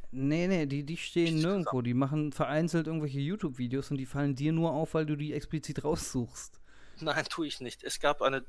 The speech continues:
Speaker 2: doch auf dem Rosa-Luxemburg-Platz vor kurzem diese dicke Demo. Da standen die auch alle rum.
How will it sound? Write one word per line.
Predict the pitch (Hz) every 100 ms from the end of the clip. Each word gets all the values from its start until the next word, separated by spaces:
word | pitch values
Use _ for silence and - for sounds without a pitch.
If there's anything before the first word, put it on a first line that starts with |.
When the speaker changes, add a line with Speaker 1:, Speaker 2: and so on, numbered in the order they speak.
| - -
Speaker 2:
doch | 139 131
auf | 143 -
dem | 139
Rosa-Luxemburg-Platz | 131 139 143 151 - 135 - 113 - - 117 -
vor | 113
kurzem | - 110 120
diese | 113 113 110
dicke | - -
Demo. | - 123 113 107 -
Da | 107
standen | - 131 127
die | 135
auch | 139 95
alle | 110
rum. | 107 104